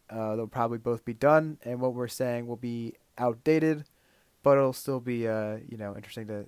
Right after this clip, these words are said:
hear what we had to say, wha-, our thoughts and whatnot. Um, yeah, then we'll be talking about the rest of the playoffs kind of in general briefly. Um, I'm gonna say what I think's gonna happen.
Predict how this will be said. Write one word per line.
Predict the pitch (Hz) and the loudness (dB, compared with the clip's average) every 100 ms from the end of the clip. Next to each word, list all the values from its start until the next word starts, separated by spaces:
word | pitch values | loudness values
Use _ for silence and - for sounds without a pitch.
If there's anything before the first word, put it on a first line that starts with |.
| 127 127 | -10 0
hear | 139 | 2
what | 127 | 4
we | 131 | 2
had | 120 | -2
to | 110 | -2
say, | 123 107 104 131 - _ _ 151 | -2 0 -2 -8 -20 _ _ -16
wha-, | 110 104 | -10 -6
our | 107 113 | -4 -6
thoughts | - 110 104 101 | -4 -4 -4 -8
and | 101 | -12
whatnot. | 98 98 104 95 _ _ _ _ _ _ _ _ _ | -12 -10 -12 -12 _ _ _ _ _ _ _ _ _
Um, | 139 147 151 147 147 147 147 - _ _ _ | 4 6 6 6 4 0 -4 -10 _ _ _
yeah, | 160 170 | 6 8
then | 170 | 8
we'll | 170 | 6
be | 165 | 4
talking | 185 165 160 | 6 6 6
about | 151 147 139 | 4 4 4
the | 139 | 4
rest | 147 151 | 4 4
of | 143 | 0
the | 135 | 2
playoffs | 147 143 135 | 6 6 4
kind | - 143 | 2 2
of | 135 | 2
in | 131 | 2
general | 135 131 131 | 0 2 0
briefly. | 131 139 135 143 151 156 147 _ 113 | 0 -2 -2 0 0 -2 -8 _ -6
Um, | 117 113 113 110 | -4 -2 -4 -6
I'm | 120 120 | -8 -6
gonna | 117 110 - | -6 -8 -10
say | - 127 120 | -12 -4 -4
what | 117 117 | -2 -4
I | |
think's | 113 127 | -4 -8
gonna | 120 120 | -8 -4
happen. | 143 156 160 156 | -2 0 -2 -4